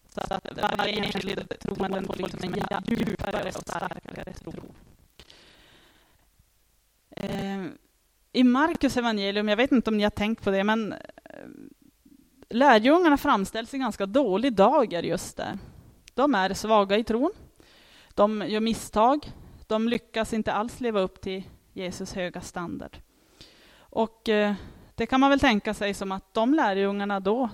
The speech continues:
de var precis som folk är mest. Som jag är och som du är,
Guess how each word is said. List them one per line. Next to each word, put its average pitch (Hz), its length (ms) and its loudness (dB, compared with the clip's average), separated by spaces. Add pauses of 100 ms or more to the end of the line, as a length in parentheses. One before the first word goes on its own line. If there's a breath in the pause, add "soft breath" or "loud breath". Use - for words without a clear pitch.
de 262 160 2
var 277 140 6
precis 247 400 -4
som 220 160 -2
folk 202 280 -4
är 208 60 -6
mest. - 440 -12 (920 soft breath)
Som 262 220 -2
jag 220 240 2
är 220 240 -2
och 214 120 -6 (560 loud breath)
som 247 200 -2
du 208 160 -4
är, 202 200 -4